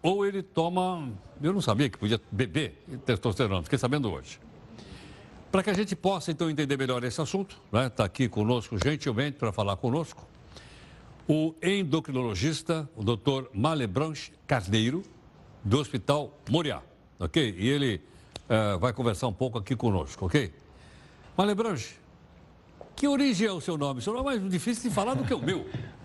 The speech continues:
Speaker 2: É, é francês, é francês.
Speaker 1: Eu imaginei. Malebranche.
Speaker 2: O, o livro de, de história que eu estudava é seu?
Speaker 1: Ah, você estudou no meu livro de história? Pô, não
Speaker 2: É?
Speaker 1: fala mal, fala assim que o pessoal vai achar que é verdade, olha aí, ó.
Speaker 2: É seu?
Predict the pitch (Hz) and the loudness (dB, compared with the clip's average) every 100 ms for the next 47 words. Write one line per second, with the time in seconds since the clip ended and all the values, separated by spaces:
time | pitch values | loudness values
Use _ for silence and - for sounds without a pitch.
0 | - 135 120 127 - 151 - 98 - - | -8 -4 -2 -4 -2 -2 -2 -6 -6 -2
1 | 120 156 156 156 120 95 - 127 - 117 | 2 2 2 0 -2 -4 -8 -4 0 0
2 | - 104 165 190 196 180 170 156 165 - | -2 2 2 2 0 0 0 -2 -6 -12
3 | - - - - - - 98 160 156 120 | -20 -20 -18 -16 -12 -4 2 2 2 -2
4 | 135 - - - - - - 131 135 - | -4 -6 -10 -18 -18 -12 -4 -2 -2 0
5 | 120 113 104 98 120 123 117 110 107 104 | 0 0 0 0 0 0 0 0 0 0
6 | 107 98 - - 107 113 - 101 117 104 | -2 -2 -2 0 0 2 0 -2 0 0
7 | 104 101 - 117 135 220 - - - - | 0 -2 -2 0 0 -2 -8 -14 -16 0
8 | 165 190 131 156 151 185 175 170 170 156 | 2 2 0 0 2 2 0 0 -2 -4
9 | 180 - - - 135 131 185 208 170 175 | -6 -8 -8 -2 -2 0 -2 -2 0 0
10 | 190 196 147 202 - 214 220 220 226 180 | 0 0 0 -4 -2 -2 0 0 0 0
11 | 214 226 240 190 180 202 180 143 113 92 | 0 0 0 0 0 0 0 0 -2 -2
12 | 127 - 156 | -4 -2 -2